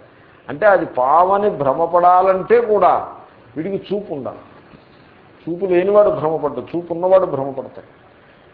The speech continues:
కాబట్టి పామని భ్రమకి కారణం ఏమిటి? చూపు.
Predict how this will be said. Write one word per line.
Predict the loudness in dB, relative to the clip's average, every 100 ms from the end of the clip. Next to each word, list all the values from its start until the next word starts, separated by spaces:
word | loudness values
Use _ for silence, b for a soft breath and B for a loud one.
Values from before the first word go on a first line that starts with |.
| _ _
కాబట్టి | -2 -2 -2 -4 -4 -8 -18 -20 -20 -20 -8
పామని | 2 4 4 2 -2
భ్రమకి | -2 -2 -2 -2 -2 -2 -2 -8 -20 _ -4
కారణం | 0 0 0 2
ఏమిటి? | 0 0 -4 -4 -10 -20 _ _ -14
చూపు. | -14 -16